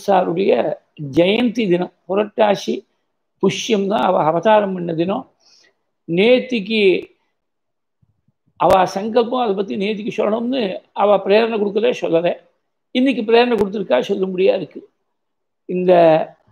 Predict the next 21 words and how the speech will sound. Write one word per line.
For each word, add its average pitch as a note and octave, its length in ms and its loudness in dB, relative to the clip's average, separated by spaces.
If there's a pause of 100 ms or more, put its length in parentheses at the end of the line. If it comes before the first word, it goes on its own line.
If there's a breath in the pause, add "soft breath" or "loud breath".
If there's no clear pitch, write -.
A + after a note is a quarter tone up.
(340)
மகான்கள் G3 580 -2
லட்சணத்தெல்லாம் G3 840 -4
சொல்லி G#3+ 420 -10 (680)
அவளுக்கு F3 440 0
போய் G#3+ 200 0
சேவை G#3 360 0
பண்ணா G#3+ 380 -4
பகவான்கிட்ட, F#3+ 600 -2 (520)
மோட்சஸ்வரூபியா A3 880 -2
இருக்கக்கூடிய G3 400 -4
பகவான்கிட்ட F#3 640 -4
பக்தி F#3 340 -2
ஏற்படும். G#3+ 420 0 (640)
அப்படி E3+ 280 2
பக்தி D#3 280 2
பண்ணக்கூடியவர்கள் A3+ 1040 0
ஒரு F3 180 -2
நாள் G#3 180 2
அழிஞ்சு F#3 260 2
போயிட A3+ 380 2
மாட்டாள். A3 640 2